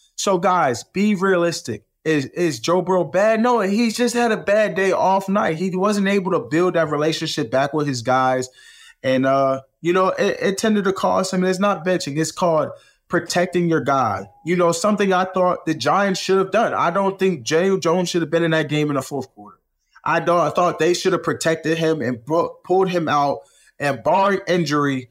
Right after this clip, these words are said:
their season will be over without Daniel Jones. The Bengals did the smart decision by pulling Joe Burrow, saying, "Hey, we, we, we're gonna submit, we're gonna take our loss, and we're gonna move on the next week and get better."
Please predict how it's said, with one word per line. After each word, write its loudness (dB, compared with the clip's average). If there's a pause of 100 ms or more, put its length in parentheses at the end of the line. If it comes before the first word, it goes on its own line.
(320)
their 2
season 0
will 0
be 0
over 0
without 0
Daniel -2
Jones. -8 (400)
The -2
Bengals 0
did 0
the 0
smart 0
decision 0
by 0
pulling 0
Joe 2
Burrow, 0 (100)
saying, 0
"Hey, 0 (500)
we, -2 (180)
we, 0
we're 0
gonna 2
submit, 0
we're 0
gonna 2
take -2
our 2
loss, 0 (340)
and 0
we're 0
gonna 0
move 0
on 2
the 0
next -2
week -2
and -2
get -2
better." -8